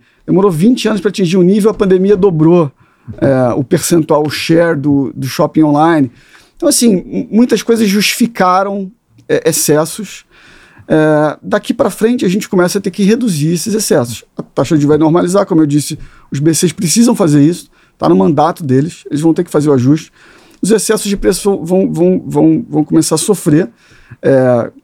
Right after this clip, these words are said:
muito mercado de cripto, tem muita coisa legal no mundo de, de digital, no mundo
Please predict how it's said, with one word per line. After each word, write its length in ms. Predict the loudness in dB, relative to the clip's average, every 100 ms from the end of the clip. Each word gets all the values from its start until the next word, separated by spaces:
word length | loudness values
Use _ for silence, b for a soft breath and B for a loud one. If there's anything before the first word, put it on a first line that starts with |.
| -14
muito 340 | -8 -6 -8 -16 -4
mercado 320 | -2 0 0
de 80 | -2
cripto, 400 | 0 2 2 -2
tem 160 | 0 4
muita 220 | 4 0
coisa 260 | -2 0 0
legal 400 | 0 2 0 2
no 100 | 2
mundo 300 | 2 0 -2
de, 300 | 0 0 0
de 420 | -2 -2 -2 -4
digital, 720 | -6 -2 0 0 0 0 0
no 60 | 2
mundo 300 | 2 0